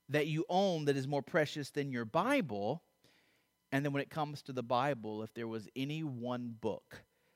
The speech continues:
that we would need to identify as preeminent among the books of the Bible, as special among the books of the Bible, I would suggest it would have to be the book of Romans.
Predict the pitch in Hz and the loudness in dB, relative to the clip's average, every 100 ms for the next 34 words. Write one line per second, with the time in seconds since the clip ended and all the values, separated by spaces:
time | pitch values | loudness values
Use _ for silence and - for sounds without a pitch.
0 | - 92 120 135 127 120 120 - 104 104 | -8 -4 0 0 0 -2 -4 -6 -8 -8
1 | 104 113 120 107 - 87 110 - 139 - | -2 -2 -2 -8 -6 -8 -8 -14 -18 -20
2 | _ _ _ - 110 - - 120 113 117 | _ _ _ -8 -8 -8 -8 -4 -2 -2
3 | 113 92 - - - 120 113 107 101 101 | -2 -6 -12 -20 -12 -6 -6 -6 -8 -8
4 | - - 95 90 87 95 - _ _ _ | -10 -12 -12 -10 -14 -14 -20 _ _ _
5 | _ _ _ - 110 - - - 156 - | _ _ _ -2 -2 -2 -4 2 2 2
6 | - 110 92 - - 123 123 117 107 113 | 0 0 -2 -8 -12 -4 -2 -2 -2 -4
7 | 110 - 107 104 104 92 92 - 127 139 | -6 -6 -4 -2 -2 -2 -4 2 4 4
8 | 120 123 110 104 104 107 104 101 107 - | 0 -6 -4 -4 -4 -10 -8 -8 -8 -8
9 | 113 95 95 92 95 90 101 87 92 90 | -8 -6 -6 -6 -8 -10 -12 -14 -14 -14
10 | 92 98 - | -16 -20 -20